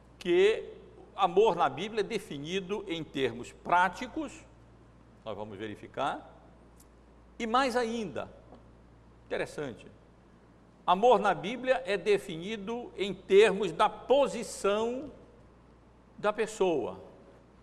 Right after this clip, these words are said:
se superior ou inferior. Por favor, não entendam mal,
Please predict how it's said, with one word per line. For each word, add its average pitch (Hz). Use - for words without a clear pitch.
se -
superior 196
ou 220
inferior. 170
Por 113
favor, 190
não 208
entendam 180
mal, 165